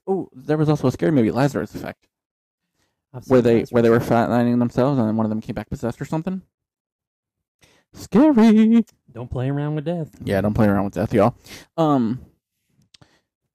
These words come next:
Speaker 1: another movie that, that kinda focuses on the Day of the Dead is Scooby-Doo and the Monster of Mexico. Did you ever see that?
Speaker 2: I don't think I've seen that one. I do love me some Scooby-Doo.
Speaker 1: I bought it. It's on my iTunes.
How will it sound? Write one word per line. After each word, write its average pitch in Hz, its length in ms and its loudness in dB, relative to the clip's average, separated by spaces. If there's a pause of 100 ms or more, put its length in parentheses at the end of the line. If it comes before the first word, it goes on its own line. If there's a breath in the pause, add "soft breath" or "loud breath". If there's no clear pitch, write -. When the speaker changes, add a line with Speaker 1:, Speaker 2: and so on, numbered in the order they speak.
(800)
Speaker 1:
another 170 320 4
movie 113 300 4
that, 110 340 0
that 113 240 -4 (720)
kinda 120 180 2
focuses 120 460 0
on 107 240 -4 (100)
the 117 140 -4
Day 113 140 2
of 107 60 0
the 107 60 2
Dead 113 240 2
is 107 220 -2 (320)
Scooby-Doo 135 340 0
and 165 80 0
the 151 60 0
Monster 127 320 -2
of 151 60 -2
Mexico. 131 540 -6 (1500)
Did - 100 -10
you 156 60 -2
ever 180 100 0
see 202 140 -2
that? 311 240 -2 (320)
Speaker 2:
I 175 60 -10
don't 196 100 -8
think 175 160 -8
I've 139 100 -12
seen 135 200 -8
that 123 100 -10
one. 123 300 -10 (180)
I 147 80 -8
do 160 160 -6
love 160 180 -6
me 156 120 -8
some 135 160 -10
Scooby-Doo. 143 400 -10
Speaker 1:
I 135 80 2
bought 107 240 2
it. - 120 -4 (680)
It's 135 160 -2
on 120 100 2
my 139 120 0
iTunes. 131 580 -6